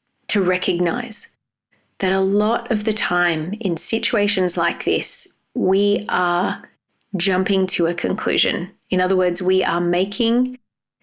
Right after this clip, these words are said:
an interpretation of the situation, you know, with a negative spin.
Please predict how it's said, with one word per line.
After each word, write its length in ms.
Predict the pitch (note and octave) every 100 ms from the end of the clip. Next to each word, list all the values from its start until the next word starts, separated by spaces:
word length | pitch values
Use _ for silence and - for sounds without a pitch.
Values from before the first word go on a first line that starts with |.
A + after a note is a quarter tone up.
| _ _
an 80 | G3
interpretation 1000 | G3+ G#3 C4 C#4+ D4 G#4 - A#3+ - - - _ _ _ -
of 120 | F#3
the 80 | F3+
situation, 800 | - - - - - D#3+ E3+ G3
you 120 | C#4
know, 80 | A#3
with 140 | B3 A#3+
a 40 |
negative 400 | A3+ A#3+ A#3+ A3
spin. 560 | - - A#3 G3+ G3+